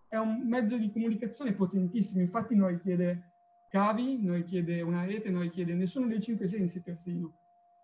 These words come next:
È fatto unicamente da qualcosa che sta nella nostra testa e che si scambiano i due giocatori. Infatti durante la partita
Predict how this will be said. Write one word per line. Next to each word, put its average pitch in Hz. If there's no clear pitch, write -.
È 254
fatto -
unicamente 233
da 233
qualcosa 196
che 202
sta 185
nella 196
nostra 170
testa 190
e 208
che 190
si 233
scambiano 196
i 185
due 175
giocatori. 170
Infatti 320
durante 202
la 214
partita 226